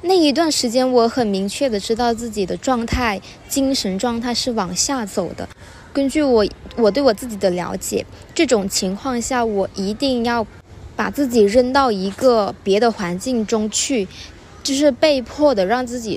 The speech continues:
动起来。我是不可能靠自己的主观能动性去，呃，重新站起来的。同时工作实习又没那么好找嘛，新方向也没确定，我就想着说，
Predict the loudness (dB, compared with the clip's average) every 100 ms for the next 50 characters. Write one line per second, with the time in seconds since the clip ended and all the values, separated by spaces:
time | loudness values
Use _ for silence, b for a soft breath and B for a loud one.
0 | -2 -2 -2 -4 -6 -6 -10 B B -2
1 | 4 4 2 -2 -2 -4 -2 -4 -4 -2
2 | -2 0 0 0 -4 -4 -2 0 0 -2
3 | -2 -2 -2 -2 -4 -4 -4 -2 -2 -2
4 | B B B -6 -4 -6 -10 -6 -2 0
5 | 0 0 0 0 -2 -6 -6 -8 -12 -14
6 | -20 B B B -8 -2 2 2 2 2
7 | 2 0 4 4 4 4 0 -2 0 0
8 | 0 -2 -4 -4 -4 -4 -4 -4 -4 -4
9 | -4 -2 0 0 -2 -2 -2 0 2 2
10 | 0 -2 -2 -2 -4 -6 -4 -4 -4